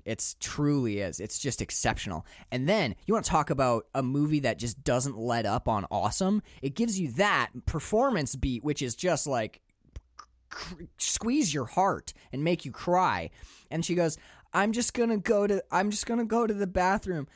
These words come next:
And we do, she, we follow her up. We go to a bird's eye and we're tracking straight down. And she hits the bathroom door and we pan, we're, we're, like, tracking along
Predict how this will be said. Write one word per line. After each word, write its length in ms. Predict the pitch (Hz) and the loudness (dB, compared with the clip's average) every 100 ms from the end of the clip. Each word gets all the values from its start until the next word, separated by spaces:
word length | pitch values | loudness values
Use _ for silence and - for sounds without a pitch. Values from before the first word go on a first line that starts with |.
| - - - - - | -20 -20 -20 -20 -2
And 160 | 170 170 | 2 2
we 80 | 165 | 4
do, 240 | 185 160 | 4 2
she, 180 | - - | -2 -2
we 100 | 147 | -2
follow 360 | - 143 147 160 | 2 2 4 4
her 240 | 143 117 | 2 2
up. 220 | - - - | 2 0 -4
We 140 | 143 | -2
go 220 | 143 143 | 2 4
to 100 | 139 | 4
a 60 | 135 | 2
bird's 420 | 117 135 151 165 | 2 2 2 4
eye 320 | 170 190 214 | 4 4 2
and 140 | 147 147 | -2 -2
we're 80 | 131 | -2
tracking 540 | - 160 143 151 135 | -2 0 0 0 -2
straight 460 | - - 165 170 123 | -2 0 0 2 2
down. 380 | 170 160 127 - - - - | 2 2 0 -4 -16 -20 -10
And 160 | 131 135 | -4 -2
she 140 | 147 | 0
hits 220 | 156 - - | 2 0 2
the 100 | 190 | 2
bathroom 460 | 185 175 175 165 | 2 2 0 0
door 400 | 160 190 147 123 | 2 4 4 2
and 220 | 139 147 151 | 0 0 0
we 100 | 147 | 0
pan, 800 | - - 185 185 151 123 131 170 _ | -2 -2 0 2 0 -2 -4 -8 _
we're, 160 | 151 151 | -4 -2
we're, 180 | 165 156 | 2 4
like, 160 | 143 - | 2 2
tracking 400 | 147 147 170 151 | 0 0 -2 -2
along 340 | 139 160 | 2 2